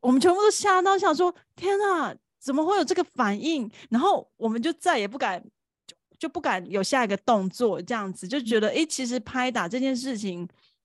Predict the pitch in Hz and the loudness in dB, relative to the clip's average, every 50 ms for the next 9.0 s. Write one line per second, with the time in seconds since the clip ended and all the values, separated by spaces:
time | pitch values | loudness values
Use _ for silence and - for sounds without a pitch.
0 | _ _ _ _ _ _ _ _ _ _ _ _ _ _ _ _ _ - 220 214 | _ _ _ _ _ _ _ _ _ _ _ _ _ _ _ _ _ 0 0 2
1 | 226 240 - 320 320 254 202 185 185 220 - - 180 175 170 170 - 175 175 170 | 2 2 2 4 4 4 4 4 2 0 0 0 -2 -2 -4 -6 -4 -4 -4 -4
2 | 151 127 - - _ - 277 277 247 226 208 202 196 185 185 180 175 - - - | -4 -6 -10 -12 _ 0 0 2 2 2 2 0 0 0 -2 -2 -4 -6 -10 -12
3 | - - _ _ _ _ _ _ _ - - - - - - 196 185 175 175 190 | -16 -20 _ _ _ _ _ _ _ -6 -4 -4 -4 -2 0 2 2 2 2 0
4 | - - 190 247 233 196 170 160 - 196 175 170 - - 170 - - 226 233 - | -2 -2 -2 0 0 0 -2 -4 -4 -4 -4 -4 -6 -10 -16 -16 -12 -12 -10 -4
5 | - 240 233 240 311 320 339 330 320 320 320 311 277 247 233 247 247 262 202 196 | 0 2 2 4 4 2 0 0 2 2 2 4 4 4 4 4 4 2 2 2
6 | 185 180 240 240 233 233 226 226 226 - - _ _ _ _ _ _ - 190 196 | 2 2 4 6 6 6 4 2 0 -2 -6 _ _ _ _ _ _ -6 -4 -4
7 | 202 214 214 208 208 214 220 190 202 190 185 196 190 214 180 170 170 170 - - | -2 -2 -2 -2 0 0 0 0 0 0 0 0 0 -2 -2 -4 -4 -6 -6 -4
8 | 196 214 214 208 202 - 214 202 - 196 180 170 175 185 175 - - 208 170 - | -2 0 0 -2 -2 -4 -8 -6 -6 -4 -4 -4 -4 -6 -8 -6 -6 -6 -6 -6